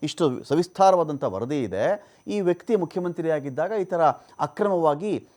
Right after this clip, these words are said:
ಒಂದು ಗಣಿ ಸಂಸ್ಥೆಗೆ ಪರ್ಮಿಷನ್ ಕೊಟ್ಬಿಟ್ಟಿದ್ರು, ಎಲ್ಲ ನಿಯಮಗಳನ್ನ ಗಾಳಿಗೆ ತೋರಿ ಅಂತ ರಾಜ್ಯಪಾಲರಿಗೆ ಪತ್ರ ಬರೀತಾರೆ. ವಿಚಾರಣೆ ಮಾಡ್ಲೇಬೇಕಲ್ಲ, ವರದಿ ರೆಡಿ ಇದೆ, ಏನೇನಾಯ್ತು ಗೊತ್ತು.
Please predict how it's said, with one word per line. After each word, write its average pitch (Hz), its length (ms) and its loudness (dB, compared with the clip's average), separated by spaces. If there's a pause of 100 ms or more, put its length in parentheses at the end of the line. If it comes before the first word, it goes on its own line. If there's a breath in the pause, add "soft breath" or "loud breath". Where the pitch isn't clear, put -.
(120 soft breath)
ಒಂದು 151 160 -4
ಗಣಿ 175 220 0
ಸಂಸ್ಥೆಗೆ 151 760 -4
ಪರ್ಮಿಷನ್ 196 360 0
ಕೊಟ್ಬಿಟ್ಟಿದ್ರು, 139 640 -4 (140)
ಎಲ್ಲ 196 260 8
ನಿಯಮಗಳನ್ನ 156 520 2
ಗಾಳಿಗೆ 127 320 -2
ತೋರಿ 123 300 -6
ಅಂತ 131 160 -4 (400 soft breath)
ರಾಜ್ಯಪಾಲರಿಗೆ 147 640 0
ಪತ್ರ 220 260 2
ಬರೀತಾರೆ. 147 280 -2
ವಿಚಾರಣೆ 233 320 4
ಮಾಡ್ಲೇಬೇಕಲ್ಲ, 180 540 4 (340 loud breath)
ವರದಿ 196 240 8
ರೆಡಿ 220 260 8
ಇದೆ, 196 340 4 (300)
ಏನೇನಾಯ್ತು 214 540 4
ಗೊತ್ತು. 208 400 0